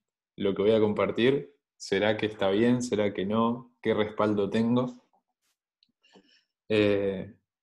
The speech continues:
pero bueno, eh, hasta último momento, no les voy a mentir, hasta último momento estuve, eh, pensando y, y, y tratando de,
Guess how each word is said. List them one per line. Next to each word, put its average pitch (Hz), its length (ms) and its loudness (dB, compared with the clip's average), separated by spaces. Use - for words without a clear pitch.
pero 107 240 2
bueno, 113 400 2
eh, 95 300 -2
hasta 110 280 0
último 139 460 6
momento, 135 520 4
no 113 120 2
les 107 100 0
voy 107 120 2
a 104 80 2
mentir, 104 320 -2
hasta 95 220 -4
último 104 420 0
momento 101 400 -4
estuve, - 560 -6
eh, 95 440 0
pensando 104 720 0
y, - 300 -6
y, 98 460 -6
y 110 120 -2
tratando 101 540 0
de, 98 300 -4